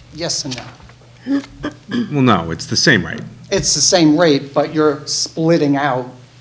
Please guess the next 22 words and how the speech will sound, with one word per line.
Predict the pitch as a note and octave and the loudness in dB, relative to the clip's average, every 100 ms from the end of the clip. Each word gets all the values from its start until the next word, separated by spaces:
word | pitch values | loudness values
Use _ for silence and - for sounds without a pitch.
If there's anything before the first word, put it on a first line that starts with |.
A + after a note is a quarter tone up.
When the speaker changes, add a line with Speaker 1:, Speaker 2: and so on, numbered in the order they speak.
| - - A2+ | -20 -16 -6
Speaker 1:
residential. | B2+ C#3 C#3+ C3+ B2+ B2+ C3 A#2+ A#2+ | -4 -2 -2 -4 -6 -6 -6 -4 2
Speaker 2:
Well, | E3+ | 6
we, | E3+ | 6
that, | C3+ D3 | 6 6
it | B2+ D3 | 6 8
is | E3+ - - - | 6 4 -4 -8
split | - - A2 A2+ | -8 -2 2 4
out. | G#2+ | 4
I | F2+ | 4
mean, | F#2+ | 0
there's, | F#2+ F2+ - - - - - - | 0 -2 -8 -12 -20 -20 -18 -6
I | G#2+ | -2
mean, | F#2 D#2+ - - - - - | 0 -2 -8 -18 -20 -14 -6
the, | G#2+ | -2
the | A2 | -2
properties | - E3+ A2+ F#2+ | 2 4 4 2
are, | F#2+ | 0
the, | - G2+ B1 | -2 -4 -2
the | F#2 F#2+ F#2 | 0 0 2
values | F#2 C3 C3 F#2+ | 4 6 6 2
are, | F#2 - | -2 -2
are, | F2+ F2+ | -4 -4